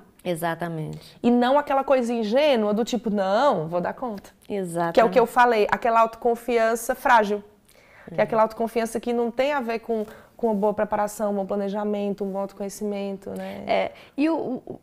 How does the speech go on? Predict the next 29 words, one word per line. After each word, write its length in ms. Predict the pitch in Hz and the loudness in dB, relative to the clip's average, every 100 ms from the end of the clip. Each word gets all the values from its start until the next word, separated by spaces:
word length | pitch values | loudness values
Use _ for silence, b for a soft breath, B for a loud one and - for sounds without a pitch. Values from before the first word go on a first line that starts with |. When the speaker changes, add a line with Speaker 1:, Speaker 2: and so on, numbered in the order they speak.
| _ _ _ | _ _ _
Speaker 1:
esse 260 | - 208 226 | -4 -4 -4
ponto 320 | - 277 311 262 | -2 0 0 -2
que 40 | |
você 200 | 240 - | -4 -4
tá 100 | 214 | -2
tocando 420 | 202 190 208 190 | -2 -2 -2 -2
agora 300 | 180 196 185 | 0 0 0
na, 180 | 185 175 | -2 -2
nas 240 | 180 185 | 0 -2
últimas 360 | 196 190 196 185 | -2 -6 -8 -2
falas, 480 | 214 220 220 190 - | 0 2 2 0 -2
traz 440 | - 226 233 220 | 2 4 4 2
um 140 | 233 220 | -2 -2
assunto 580 | 214 - - 240 262 | -2 -6 -4 -4 -4
que 100 | 220 | -2
é 40 | 233 | -2
importante 540 | 240 208 - 330 269 | -2 -4 -2 -4 -2
a 20 | |
gente 260 | 233 233 - | -4 -4 -2
levar, 320 | - 196 208 220 | -2 2 0 0
principalmente 420 | 269 - 254 262 | -4 -4 -4 -4
pra 140 | - | -6
quem 200 | 233 226 | -4 -4
ainda 120 | 226 | -2
está 320 | 233 - 202 214 | -4 0 0 2
lá 120 | 220 | 0
no 80 | 202 | 0
Brasil 380 | 208 202 202 214 | 0 0 -2 -2
também, 400 | 208 170 196 | -2 0 -2